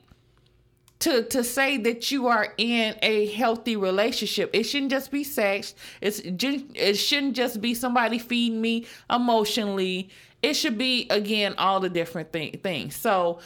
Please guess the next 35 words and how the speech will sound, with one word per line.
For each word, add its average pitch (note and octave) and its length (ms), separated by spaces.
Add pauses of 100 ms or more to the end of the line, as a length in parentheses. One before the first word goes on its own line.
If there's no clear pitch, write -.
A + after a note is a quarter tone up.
(160)
I B3 80
wanna E4+ 180
bring B3+ 240
up G#3+ 140
some, G3 320
um, D3 360 (840)
some F3+ 160
stats, - 380
some, C#3+ 260
some D#3 260
research. D#3 520 (260)
So A3+ 240
according D4 360
to C4 180
a A3+ 60
Northwestern G3 1160
Medicine, E3 560 (320)
it F#3+ 160
says F3 360
there's F3+ 260
an D#3+ 240 (100)
article G#3+ 380
about E3 320
five F3+ 400
benefits F3+ 540
of E3 160
healthy E3 340
relationships. G3 840 (640)
It G3+ 180
says G3+ 460
that F#3 320
it F3 340 (540)
gives F3+ 400
less E3+ 300
stress A3+ 680